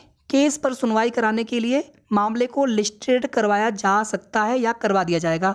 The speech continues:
माननीय आयोग की तरफ से। या फिर अगर ये डेट बहुत अगर आगे बढ़ा तो यहाँ पर देखेंगे आठ को भी कोर्ट खुला रहेगा, इसके बाद फिर दस, ग्यारह, बारह, तेरह, फिर ये कोर्ट के वर्किंग डे है।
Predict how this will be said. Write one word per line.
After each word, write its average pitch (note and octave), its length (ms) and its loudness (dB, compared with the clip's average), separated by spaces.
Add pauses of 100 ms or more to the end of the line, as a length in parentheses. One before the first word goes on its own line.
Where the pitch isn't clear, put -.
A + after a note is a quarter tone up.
(120)
माननीय G3+ 300 0
आयोग F3+ 260 -2
की - 80 -14
तरफ F3 200 -6
से। E3+ 220 -2 (1040)
या C4+ 200 2
फिर F4 160 0
अगर D#4 180 0
ये E4 100 0
डेट C#4+ 260 -2
बहुत B3+ 300 -2
अगर C#4 160 0
आगे B3 220 -2
बढ़ा B3+ 220 0
तो - 840 -14
यहाँ C4+ 140 2
पर D#4 100 0
देखेंगे D4+ 300 -2
आठ A#3+ 200 -2
को D4 120 -6
भी C#4 100 -4
कोर्ट C4+ 260 -2 (420)
खुला C#4 180 0
रहेगा, C4 340 -2 (680)
इसके B3 220 -2
बाद D4 140 2
फिर D4 140 -8
दस, C4 220 -2
ग्यारह, B3 260 -2
बारह, A3 240 -2
तेरह, D#3+ 300 -8 (380)
फिर B3 120 -4
ये C4+ 120 -4
कोर्ट C4+ 220 -4
के C#4+ 100 -4
वर्किंग B3+ 320 -2
डे B3 120 -4
है। B3 140 -4